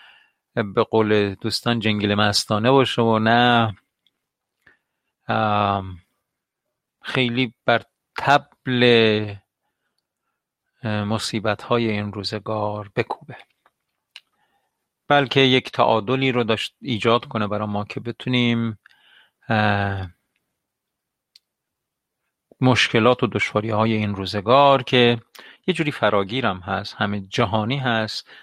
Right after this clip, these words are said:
گرچه در سرزمین ما مصیبت ها ویران کننده تره. نه توجیهات اقتصادی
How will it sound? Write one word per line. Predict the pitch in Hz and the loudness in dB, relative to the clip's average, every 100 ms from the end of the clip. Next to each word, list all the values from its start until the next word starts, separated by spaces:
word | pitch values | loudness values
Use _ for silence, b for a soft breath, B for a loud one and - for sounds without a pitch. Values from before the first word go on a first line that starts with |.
| B | B
گرچه | 165 131 - 107 | 2 2 0 -6
در | 98 104 101 - _ _ _ _ | -2 -2 -2 -8 _ _ _ _
سرزمین | - 113 107 110 113 110 | 0 2 2 2 2 0
ما | 107 107 107 104 - _ _ _ _ _ _ _ | 0 0 -2 -6 -16 _ _ _ _ _ _ _
مصیبت | 113 107 - 110 107 101 | -6 -4 -4 -4 -4 -4
ها | - 107 101 98 90 _ _ _ _ _ _ _ _ _ - | -2 0 0 -2 -8 _ _ _ _ _ _ _ _ _ -8
ویران | 107 104 101 101 101 98 | -4 -4 -4 -4 -6 -6
کننده | 98 - 110 98 95 92 | -10 -6 -4 -6 -8 -12
تره. | - - 104 90 - _ _ _ _ _ _ _ _ _ _ _ _ _ _ _ | -8 -4 -4 -6 -18 _ _ _ _ _ _ _ _ _ _ _ _ _ _ _
نه | 123 120 | -2 -2
توجیهات | 120 120 107 - 110 98 117 110 | 0 0 0 -2 -2 2 2 2
اقتصادی | 131 127 - 113 - 117 107 117 127 117 104 90 | -2 -4 -6 -6 -2 0 0 0 2 2 -2 -8